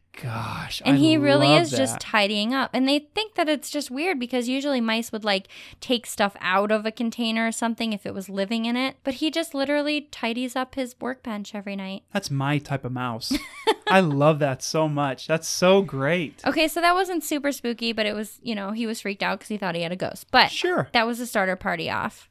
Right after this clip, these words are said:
Speaker 1: Yeah.
Speaker 2: <laughs> 'Cause this is now a party <laughs>
Speaker 1: Well,
Speaker 2: of two.
Speaker 1: I, you didn't ask me, uh, and I'm over it now, but it was very, you know, rude. You didn't ask me about my game that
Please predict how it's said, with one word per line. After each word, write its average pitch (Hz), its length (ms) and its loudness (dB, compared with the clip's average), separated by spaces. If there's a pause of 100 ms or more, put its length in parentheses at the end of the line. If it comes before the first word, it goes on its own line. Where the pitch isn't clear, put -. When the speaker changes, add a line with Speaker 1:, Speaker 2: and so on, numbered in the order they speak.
(120)
Speaker 1:
Yeah. 139 480 0
Speaker 2:
<laughs> 240 100 -8
'Cause - 300 -4
this - 260 -4
is 240 60 -14
now 190 220 -6
a 175 40 -8
party - 600 -2
<laughs> 269 120 -4 (240)
Speaker 1:
Well, 165 400 6
Speaker 2:
of - 40 -12
two. 180 360 -4 (120)
Speaker 1:
I, 185 280 4
you 196 300 2
didn't 285 200 0
ask 170 320 -2
me, 156 500 2
uh, 143 480 4
and 185 160 4
I'm 185 120 4
over 220 320 4
it 156 60 -2
now, 175 220 4
but 147 100 2
it 160 40 0
was 147 200 -2
very, 151 300 2
you 139 260 -2
know, 117 120 -4
rude. 147 420 4
You 160 60 2
didn't 156 160 0
ask 143 160 -4
me 147 60 0
about 127 200 -2
my 139 420 2
game 131 280 -2
that 131 100 -4